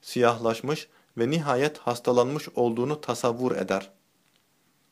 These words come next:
Kendi kalbinin şifası için oturduğuna inanır ve şöyle tasavvur eder. İsa aleyhisselam kör, topal, sağır ve envai çeşit hastalara şifayı Allah'tan dileyip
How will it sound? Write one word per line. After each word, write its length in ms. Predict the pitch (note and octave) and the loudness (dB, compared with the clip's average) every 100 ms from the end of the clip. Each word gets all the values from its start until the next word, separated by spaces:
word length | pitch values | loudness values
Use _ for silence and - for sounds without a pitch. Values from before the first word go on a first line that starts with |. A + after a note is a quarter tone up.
| _ | _
Kendi 380 | - A#2+ C3+ F#3+ | -2 0 0 -2
kalbinin 480 | G3 C#3 C3 C3+ B2 | 6 6 6 0 -2
şifası 520 | A2+ C3 - B2+ B2+ | -6 -4 2 2 2
için 240 | D#3 - A#2+ | -2 -4 -4
oturduğuna 680 | A#2+ A#2 B2+ B2 B2 C3 | -4 -2 -2 2 2 0
inanır 460 | - G#2+ G2 F#2+ - _ _ _ _ _ - | -2 -2 -2 -2 -6 _ _ _ _ _ -2
ve 100 | B2+ | -2
şöyle 460 | B2 E3+ D#3+ D3+ D3+ | 0 0 0 0 -2
tasavvur 480 | B2 B2+ A#2+ B2+ | -2 0 2 2
eder. 400 | - G2+ F#2+ F#2+ - _ _ _ _ _ _ _ _ _ _ _ | 0 0 0 -2 -10 _ _ _ _ _ _ _ _ _ _ _
İsa 340 | C3 A#2 F#3+ G3+ | -6 -2 2 4
aleyhisselam 760 | D3+ C3 A#2+ - A2+ B2 D3+ - _ _ _ | 4 2 0 0 4 4 2 -6 _ _ _
kör, 240 | - B2+ C#3 - _ _ | 4 6 6 2 _ _
topal, 420 | - B2 B2+ A#2 B2 - _ | -2 0 4 4 2 -8 _
sağır 520 | - - B2 C3 C#3 - _ _ _ A2+ | -4 2 4 4 0 -8 _ _ _ 2
ve 80 | |
envai 580 | B2 C3 C3 C3+ D3 G3 | 4 4 4 6 6 4
çeşit 320 | G3 C3 C3+ | 0 -2 -4
hastalara 580 | - B2 - B2+ B2 A#2 | -2 -2 0 2 4 2
şifayı 600 | A#2 A#2+ - A#2+ A#2+ A#2+ - | 0 -4 0 2 2 -2 0
Allah'tan 600 | A#2 A#2+ A#2 C#3+ C#3 A#2 | 2 2 2 0 0 0
dileyip 380 | A2 A#2 D3 | 2 0 -2